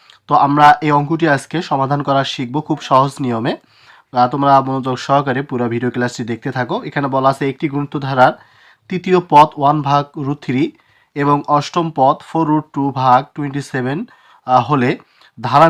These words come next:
নির্ণয় করো, অথবা বলতে পারো পঞ্চম পদ নির্ণয় করো।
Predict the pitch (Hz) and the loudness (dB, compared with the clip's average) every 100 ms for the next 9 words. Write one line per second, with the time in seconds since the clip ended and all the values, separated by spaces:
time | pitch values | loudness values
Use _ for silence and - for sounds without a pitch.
0 | 160 156 156 160 139 151 143 135 190 185 | 4 0 0 0 -2 -2 -2 2 4 4
1 | 151 151 165 151 147 165 165 147 151 135 | 2 -2 0 2 2 0 -2 -2 -4 -4
2 | 131 127 127 117 107 98 101 | 0 0 0 -4 -6 -10 -12